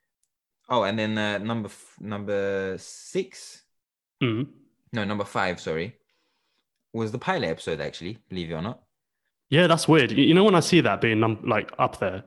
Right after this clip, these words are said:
Speaker 2: it, it always, like, bugs me a little bit, because it was actually our, our most rubbish episode.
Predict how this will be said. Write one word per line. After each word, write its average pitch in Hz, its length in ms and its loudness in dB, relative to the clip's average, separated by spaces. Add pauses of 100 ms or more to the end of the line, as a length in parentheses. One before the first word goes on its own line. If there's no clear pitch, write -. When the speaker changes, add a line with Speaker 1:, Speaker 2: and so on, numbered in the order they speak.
Speaker 2:
it, 127 160 0
it 143 40 2
always, 160 400 6
like, 110 220 0
bugs 127 260 2
me 135 120 6
a 131 40 4
little 135 140 6
bit, 147 180 4
because 101 300 -4 (720)
it 131 60 6
was 143 120 6
actually 175 240 4
our, 110 160 4
our 110 140 2
most 113 300 2
rubbish 120 280 2
episode. 117 400 -4